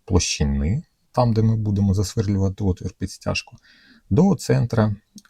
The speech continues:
отвора в торці. Тобто ми використовуємо зазвичай плиту вісімнадцять міліметрів, тому параметр Сі буде рівнятись половину, дев'ять міліметрів. Дев'ять є. І нам з вами залишилося прописати назву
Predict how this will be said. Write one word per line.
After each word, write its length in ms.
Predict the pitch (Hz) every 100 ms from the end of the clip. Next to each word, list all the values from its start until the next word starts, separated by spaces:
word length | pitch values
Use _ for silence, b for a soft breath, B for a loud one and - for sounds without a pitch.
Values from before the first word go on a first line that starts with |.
| -
отвора 520 | 110 107 95 92 92 -
в 120 | -
торці. 460 | - 92 - - 71 _ _
Тобто 360 | - - - 98
ми 180 | 165 131
використовуємо 800 | 87 - 90 - 85 69 76
зазвичай 460 | 82 82 87 - 71
плиту 420 | - 80 - 71
вісімнадцять 580 | 92 - 110 117 - -
міліметрів, 600 | 123 160 190 165 139 - -
тому 140 | 78
параметр 440 | - - 78 73 -
Сі 380 | - 185 185 170 -
буде 220 | 139 101
рівнятись 480 | 82 76 92 92 -
половину, 500 | - 76 67 65 69 - _
дев'ять 320 | - 104 87 85
міліметрів. 560 | 71 67 - - - _ _ _ _ - _ _ -
Дев'ять 520 | 69 65 67 - -
є. 200 | 67 76 _ _ B B -
І 140 | 214
нам 360 | 165 104 127 92
з 80 | 76
вами 300 | 95 107 82
залишилося 640 | 73 82 107 - 78 -
прописати 600 | - - - - 85 76
назву 600 | 71 69 80 73 67 65